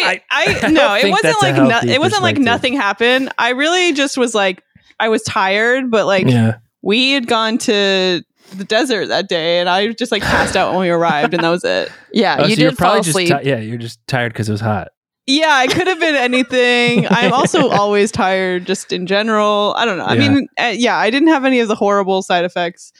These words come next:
Speaker 2: I feel lucky, uh, that I
Speaker 1: Yeah.
Speaker 2: didn't, but, but also, like, I, I bet my body's got it figured out. You know,
Speaker 1: Oh, yeah.
Speaker 2: it's got all the code in there that
Speaker 1: Oh, yeah, yeah,
Speaker 3: <laughs>
Speaker 1: yeah.
Speaker 3: That Bill Gates put in?
Speaker 2: Yeah, the
Speaker 1: Yeah.
Speaker 2: M R N A
Speaker 1: <laughs>
Speaker 2: blueprint.
Speaker 1: I hope
Speaker 2: all
Speaker 1: they put
Speaker 2: that.
Speaker 1: a microchip in me.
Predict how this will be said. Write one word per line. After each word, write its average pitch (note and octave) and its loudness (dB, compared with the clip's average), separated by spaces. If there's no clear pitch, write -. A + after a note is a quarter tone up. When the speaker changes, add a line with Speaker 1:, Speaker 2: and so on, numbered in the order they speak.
Speaker 2:
I B3+ -2
feel E4+ 0
lucky, F#3 0
uh, F3+ 2
that F3 0
I E3+ 4
Speaker 1:
Yeah. D#3 4
Speaker 2:
didn't, E3+ -2
but, F3+ 0
but C4 2
also, E4 0
like, D#4+ 0
I, F#4 0
I A4 0
bet A3+ 0
my G3 0
body's F#3 0
got F#3 2
it F3 -6
figured F3+ 2
out. G3+ 0
You C#4 -2
know, G3 2
Speaker 1:
Oh, - 2
yeah. C#3 2
Speaker 2:
it's C4 -2
got D#4+ 0
all C4 2
the G#3+ 0
code G3 2
in F#3 -2
there F#3 0
that F#3+ 0
Speaker 1:
Oh, B3 2
yeah, B2+ 0
yeah, B2 0
Speaker 3:
<laughs> B2+ 2
Speaker 1:
yeah. B2+ 0
Speaker 3:
That A2+ 0
Bill G#3 2
Gates F#3+ -2
put G#3 -4
in? A#3+ -2
Speaker 2:
Yeah, D#4+ 2
the G#3 4
Speaker 1:
Yeah. F#3 2
Speaker 2:
M A3 0
R G#3+ 2
N G#3 0
A G3+ 0
Speaker 1:
<laughs> G3+ -12
Speaker 2:
blueprint. G3+ 0
Speaker 1:
I D#4+ 0
hope F3 0
Speaker 2:
all A3 2
Speaker 1:
they - 4
put A#3 2
Speaker 2:
that. E3 2
Speaker 1:
a B2 -2
microchip A#2+ -2
in A2+ 0
me. G#2+ -4